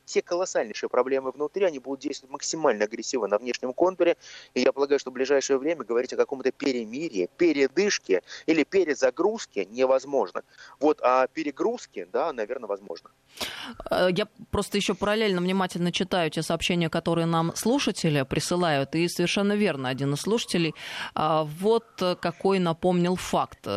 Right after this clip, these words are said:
Speaker 2: Кстати говоря, <laughs> немаловажный. Спасибо большое, что напомнили. А, не так давно эта новость, э, прошла, э, пару месяцев назад. Это было восемнадцатого мая. Вот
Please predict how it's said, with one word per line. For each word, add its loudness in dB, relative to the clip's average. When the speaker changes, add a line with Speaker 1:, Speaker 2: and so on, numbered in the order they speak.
Speaker 2:
Кстати -6
говоря, 2
<laughs> 0
немаловажный. 2
Спасибо -2
большое, -2
что -4
напомнили. 0
А, 2
не 0
так -2
давно 2
эта 2
новость, 2
э, 4
прошла, 2
э, 0
пару 2
месяцев -2
назад. 0
Это -4
было 2
восемнадцатого 0
мая. 2
Вот -2